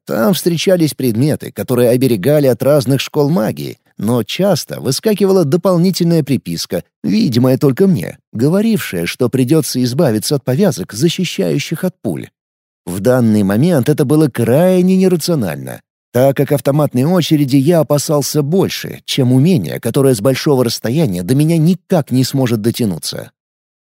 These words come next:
Можно было и семьдесят первые игровые сутки пробыть на восьмом этаже, или даже двинуться на девятый, но внутри меня поселилось странное чувство.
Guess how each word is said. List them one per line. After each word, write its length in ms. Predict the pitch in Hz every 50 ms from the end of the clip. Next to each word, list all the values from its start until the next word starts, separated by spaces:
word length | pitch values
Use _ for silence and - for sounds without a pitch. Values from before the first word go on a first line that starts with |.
| _ _ _ _ _ -
Можно 440 | - 113 135 160 175 143 170 185
было 160 | 165 180 180 190
и 80 | 185
семьдесят 500 | - - 202 196 196 180 - - 226 175
первые 460 | - 156 143 143 147 151 156 165 160
игровые 360 | 131 110 123 135 131 139 131 120
сутки 400 | - - 214 208 180 - - 185
пробыть 440 | 160 185 185 180 165 196 180 135
на 100 | - 156
восьмом 380 | 156 156 143 - 165 151 151 147
этаже, 480 | - 147 135 104 90 78 62 57 - _ _ _ -
или 140 | 95 110 117
даже 260 | 113 127 131 127 123
двинуться 400 | 110 123 143 147 139 - - 143
на 80 | 147
девятый, 580 | 139 139 175 190 208 175 127 - 80 67 62 - _ _ _ -
но 220 | - 107 123 143
внутри 380 | 127 127 139 135 - 139 147 135
меня 320 | 135 135 147 170 170 151
поселилось 600 | - 170 160 - - 165 170 180 170 170 165 151
странное 520 | - - 165 175 165 156 151 156 151 147
чувство. 560 | 139 - - 131 104 - - 82 65 60 57